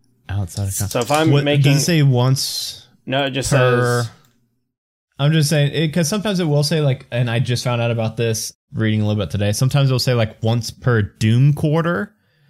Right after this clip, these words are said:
Speaker 1: and that's, like, once per fifteen minutes of the doom clock.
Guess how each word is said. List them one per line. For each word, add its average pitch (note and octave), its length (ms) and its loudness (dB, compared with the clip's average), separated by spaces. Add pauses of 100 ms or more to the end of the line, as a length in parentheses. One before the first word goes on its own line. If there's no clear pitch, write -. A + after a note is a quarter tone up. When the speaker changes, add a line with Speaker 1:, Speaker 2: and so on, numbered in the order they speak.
(680)
Speaker 1:
and A2+ 120 2
that's, A#2+ 220 0
like, A#2 180 0
once A#2 260 0
per A#2 200 0
fifteen A#2+ 600 0
minutes G#2+ 280 2
of G2 60 0
the F2+ 60 0
doom F#2+ 280 -2
clock. - 520 -6